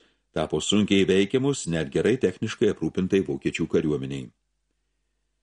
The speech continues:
Į Nemuno pilių sistemą atsimušė Prūsijos kryžiuočių ekspansija. Vokiečiai sunaikino labiausiai į vakarus įsikišusias Kolainių ir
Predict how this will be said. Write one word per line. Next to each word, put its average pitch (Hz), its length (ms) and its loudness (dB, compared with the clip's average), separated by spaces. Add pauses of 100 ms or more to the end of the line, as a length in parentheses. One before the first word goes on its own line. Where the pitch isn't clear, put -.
(960)
Į 110 160 4
Nemuno 175 320 0
pilių 139 160 4
sistemą 139 540 0
atsimušė 127 420 0
Prūsijos 113 480 0
kryžiuočių 85 560 -2
ekspansija. 65 800 -6 (300)
Vokiečiai 101 500 2
sunaikino 85 480 0
labiausiai 78 560 0
į 78 60 -2
vakarus 76 420 -2
įsikišusias 73 760 -4
Kolainių 85 680 2 (380)
ir 90 180 4